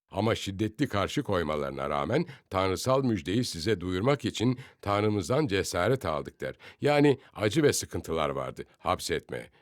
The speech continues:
kırbaçlanmak ve şehitlik. Ve şimdiye kadar İsa'nın adı için şehit olarak ölen insanlar var. Ve Rab burada bize böyle anlatıyor. Ama bize Luka on ikide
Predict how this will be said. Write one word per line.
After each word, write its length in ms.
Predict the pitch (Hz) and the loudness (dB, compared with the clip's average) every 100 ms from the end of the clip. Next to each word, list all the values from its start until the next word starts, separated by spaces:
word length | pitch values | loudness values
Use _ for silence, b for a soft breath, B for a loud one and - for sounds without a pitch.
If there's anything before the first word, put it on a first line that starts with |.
| b b - | b b -6
kırbaçlanmak 800 | 101 90 82 - 78 73 90 95 _ _ _ _ - | -2 0 -2 0 0 0 -2 -4 _ _ _ _ -6
ve 300 | 76 87 82 | -2 0 -2
şehitlik. 800 | - 90 90 107 151 143 - - _ _ _ _ _ _ - | -2 -2 -2 -4 -2 -2 -2 -18 _ _ _ _ _ _ 2
Ve 140 | 156 | 2
şimdiye 440 | - 214 160 95 | 4 2 4 4
kadar 280 | 82 80 95 | 2 0 0
İsa'nın 480 | 113 117 113 107 135 | 0 0 2 2 2
adı 240 | 92 90 | 0 2
için 260 | 127 - 95 | 0 0 -6
şehit 340 | - 101 175 | -2 0 2
olarak 380 | 156 104 78 - | 4 2 0 -2
ölen 200 | 73 104 | -2 0
insanlar 480 | 143 131 139 185 196 | 0 0 -2 0 0
var. 200 | 73 62 B B - | -2 -8 B B -4
Ve 140 | 92 | -2
Rab 240 | 80 110 127 | 2 0 0
burada 420 | 87 104 104 80 71 | -4 -2 0 -2 -4
bize 260 | 69 98 | -2 2
böyle 220 | 131 165 | 4 4
anlatıyor. 480 | 80 67 64 - 65 - B B - | 2 -2 -8 -8 -10 -12 B B -2
Ama 300 | 165 98 107 B - | 2 2 -2 B -4
bize 300 | 160 160 151 | 0 2 2
Luka 260 | 139 147 | 4 4
on 140 | 156 143 | 6 4
ikide 480 | - 80 101 104 | 2 0 2 0